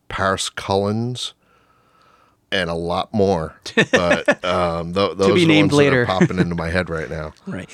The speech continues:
Speaker 3: So for that first show, you got the space. You reached out to those artists. You had, uh, dealers there as
Speaker 1: We
Speaker 3: well?
Speaker 1: had dealers there. Uh, Zap.
Speaker 2: We know Zap very well.
Speaker 1: Zap was there. Um,
Speaker 2: Good guys.
Speaker 1: he bought a space. He had no clue what he was even getting into. And, uh,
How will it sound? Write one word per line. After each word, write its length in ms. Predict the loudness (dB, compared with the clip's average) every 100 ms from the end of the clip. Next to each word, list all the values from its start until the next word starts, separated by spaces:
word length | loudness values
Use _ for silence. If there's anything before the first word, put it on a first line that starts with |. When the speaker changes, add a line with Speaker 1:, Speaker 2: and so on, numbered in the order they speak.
| -2
Speaker 3:
So 140 | 0
for 100 | 4
that 120 | 2 2
first 240 | 0 2
show, 80 | 2
you 160 | 2
got 200 | 2 0
the 60 | -2
space. 540 | -2 2 2 0 -6 -4
You 280 | -2 0 0
reached 240 | 0 2
out 160 | 0 2
to 80 |
those 160 | 0 0
artists. 600 | 0 -2 -2 -4 -8 -16 _
You 120 | 0
had, 220 | 0 0 -2
uh, 100 | -2
dealers 400 | 2 2 0 0
there 360 | 0 0 -4 -10 -10
as 60 | 2
Speaker 1:
We 100 | 4
Speaker 3:
well? 80 | 4
Speaker 1:
had 120 | 2
dealers 340 | 2 4 4 2
there. 180 | -2 -4 _ -20 _ _ -6
Uh, 360 | -4 -2 -4
Zap. 380 | -4 -6 -6 -8 -20 -20 -20 -20 _ _ _ -4
Speaker 2:
We 180 | 0
know 160 | 4 4
Zap 300 | 2 0 -2
very 240 | -2 0
well. 180 | 0 -2
Speaker 1:
Zap 300 | -2 -2 -2
was 160 | -6 -4
there. 400 | -4 -2 -4 -6 -10
Um, 500 | -8 -6 -6 -6 -4
Speaker 2:
Good 140 | -4
guys. 460 | -2 -6 -8 -14 -18 _ _ _ _
Speaker 1:
he 120 | -4 0
bought 180 | 2 0
a 40 |
space. 340 | -2 -4 -4 -4
He 80 |
had 120 | -6 -2
no 140 | -4
clue 200 | 2 2
what 140 | 2 -4
he 100 | -8
was 180 | -8
even 140 | -10 -8
getting 200 | -10 -8
into. 360 | -8 -8 -12 -16 -20 -20 -20 _ _ -10
And, 420 | -6 -6 -8 -6
uh, 400 | -6 -6 -8